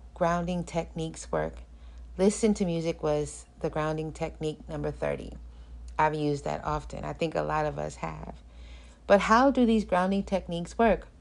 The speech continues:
<clears throat> While there's little research explaining how grounding techniques work, the techniques represent a common strategy for managing P T S D and anxiety. Grounding techniques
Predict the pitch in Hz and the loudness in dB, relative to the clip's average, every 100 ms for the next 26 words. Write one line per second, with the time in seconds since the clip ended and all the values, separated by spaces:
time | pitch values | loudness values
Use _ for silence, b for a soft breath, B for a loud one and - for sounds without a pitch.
0 | - 196 233 247 - - - - - - | -10 0 4 4 2 -12 -20 -20 -20 -20
1 | - - - 190 185 185 185 190 196 202 | -20 -20 4 8 8 8 6 6 6 6
2 | 247 220 202 180 175 185 - 175 170 165 | 8 6 4 2 -2 -4 -2 0 2 0
3 | 151 190 190 196 196 165 165 170 165 156 | 0 4 6 4 2 0 0 -4 -4 -4
4 | 165 151 - 156 143 147 B B B B | -6 -8 -2 0 2 -2 B B B B
5 | B - 180 202 165 185 233 240 - 196 | B -4 0 2 2 4 2 2 0 2
6 | 226 214 170 160 - 143 - 180 180 202 | 4 4 2 -2 -4 -6 -4 -2 0 2
7 | 214 - 170 160 151 160 156 160 B B | 2 0 -4 -4 -6 -8 -8 -12 B B
8 | - 165 165 165 165 165 180 180 - 175 | -4 -2 0 0 -2 -2 -4 -4 -6 -6
9 | 170 190 185 196 - 156 160 156 147 143 | -4 2 2 2 -4 -6 -4 -6 -4 -2
10 | 151 151 147 147 160 160 156 147 151 - | -2 -2 -4 -4 -4 -4 -6 -8 -10 -14
11 | - - - - - - - - - 170 | -18 -18 -16 -16 -16 -18 -20 -10 2 6
12 | 190 208 185 170 165 - 160 160 - | 8 6 4 -2 -4 -4 -8 -8 -12